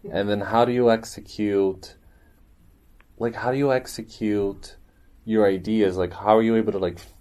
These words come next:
you know, if you're, let's say, like, you're doing ballet, like, are you in the moment of that, like, like, like, in a trance with the dance, or are you, like,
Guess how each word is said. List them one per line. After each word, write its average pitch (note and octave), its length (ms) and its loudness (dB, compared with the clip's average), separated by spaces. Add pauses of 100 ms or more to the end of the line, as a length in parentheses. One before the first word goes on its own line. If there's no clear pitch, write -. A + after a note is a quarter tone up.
you G#2+ 140 -4
know, G2 80 0
if F2+ 160 -6
you're, A2 140 0 (440)
let's A2+ 160 -2
say, A#2+ 60 0
like, G2+ 140 2
you're G2 80 -4
doing G#2 200 -2
ballet, F#2 460 2
like, F2 180 -4
are F2+ 80 0
you G2+ 160 -2
in G2 60 -2
the G2 80 -2
moment A2 380 -2
of A#2+ 100 -4
that, B2 260 4
like, G#2 220 -2
like, F#2 300 -6
like, G2 220 -4
in F#2 60 -6
a F2 60 -6
trance A2 580 -4
with B2 120 -2
the A#2+ 80 -6
dance, C3 480 2
or G#2+ 80 4
are G#2 40 4
you, G#2 140 0
like, F#2 260 0